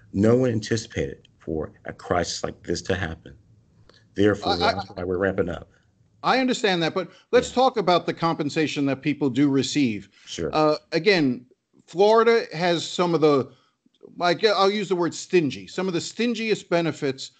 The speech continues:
Speaker 2: of any state in the country. Two hundred and seventy-five dollars a week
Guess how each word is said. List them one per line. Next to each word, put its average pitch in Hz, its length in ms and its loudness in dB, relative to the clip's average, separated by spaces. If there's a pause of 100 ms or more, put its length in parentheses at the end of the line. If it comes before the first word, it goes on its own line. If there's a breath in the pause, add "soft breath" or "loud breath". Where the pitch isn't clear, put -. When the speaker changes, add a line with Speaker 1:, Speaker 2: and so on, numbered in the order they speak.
(160)
Speaker 2:
of 135 180 -4
any 196 220 2
state 175 220 -4
in 160 80 -4
the 147 80 -2
country. 98 420 -8 (400)
Two 233 200 2
hundred 220 260 0
and 196 100 -2
seventy-five 180 640 0
dollars 165 380 2
a 143 60 2
week 156 420 -2